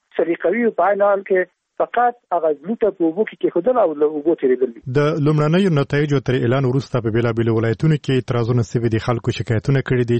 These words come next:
Speaker 2: چې د ولسي جرګې په تیرو انتخاباتو کې سرغړونې سوي دي، خو تر اوسه پورې د انتخاباتو خپلواک کمیسیون یا هم د شکایتونو کمیسیون په دې برخه کې قاطع ځواب نه دی ویلی. دوی هم شکایتونه کړي دي چې شاید دغه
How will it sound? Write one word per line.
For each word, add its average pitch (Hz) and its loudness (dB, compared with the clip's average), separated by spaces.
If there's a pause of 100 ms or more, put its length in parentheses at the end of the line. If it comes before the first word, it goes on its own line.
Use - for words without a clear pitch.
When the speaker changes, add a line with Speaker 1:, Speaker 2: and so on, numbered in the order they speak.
Speaker 2:
چې - -2 (580)
د 120 0 (140)
ولسي 123 -2
جرګې 147 0
په 127 -2
تیرو 139 2
انتخاباتو 117 -4
کې 113 -2
سرغړونې 113 0
سوي 139 2
دي، 127 -2
خو 160 0
تر 170 0
اوسه 202 -2
پورې 175 0
د 139 2
انتخاباتو 147 -2
خپلواک 143 -2
کمیسیون 127 0
یا 131 0
هم 120 -2
د 101 -6
شکایتونو 127 0
کمیسیون 120 0
په 123 -2
دې 127 0
برخه - -6
کې 123 2 (220)
قاطع 123 0 (120)
ځواب 120 -2
نه 113 -2
دی 107 -2
ویلی. 101 -2 (140)
دوی 170 2
هم 147 -2 (100)
شکایتونه 131 -2
کړي 127 2
دي 120 0
چې - -6
شاید 131 0
دغه 117 -2